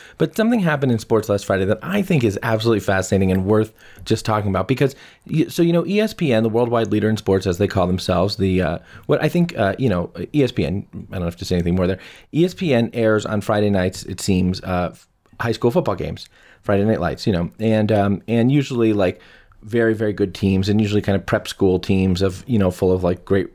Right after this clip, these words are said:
recruits for college and whatnot. Uh, you know, I don't think they're, they're just sort of, um, airing, you know, the local parish high school or whatever. These are serious, uh, serious teams full of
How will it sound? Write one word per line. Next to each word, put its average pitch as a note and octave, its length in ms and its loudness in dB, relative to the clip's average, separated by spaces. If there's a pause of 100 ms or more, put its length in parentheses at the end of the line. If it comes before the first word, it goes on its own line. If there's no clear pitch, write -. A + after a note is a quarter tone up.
recruits F#2+ 640 -2
for - 240 -6
college F2+ 600 0
and F2 180 -2
whatnot. F2+ 400 -2 (380)
Uh, G#2+ 160 -6
you C#3 120 2
know, D#2+ 80 0
I F2+ 60 0
don't G2 120 2
think F2+ 140 -4
they're, F#2 280 0
they're F#2 200 -2
just - 400 -12
sort F2+ 180 0
of, E2+ 140 -10 (1300)
um, G#2+ 420 2
airing, G#2+ 520 2
you G#2+ 100 0
know, F#2 120 0
the F#2+ 100 2
local F#2 480 0 (440)
parish G2+ 260 0
high A2 120 0
school G2 240 0
or F2+ 40 2
whatever. F2+ 240 0
These A2 200 2
are G2 60 -2
serious, G2+ 560 0
uh, F2+ 280 -6
serious G2+ 280 0
teams F#2+ 320 -2
full F#2 180 -2
of F2 160 -8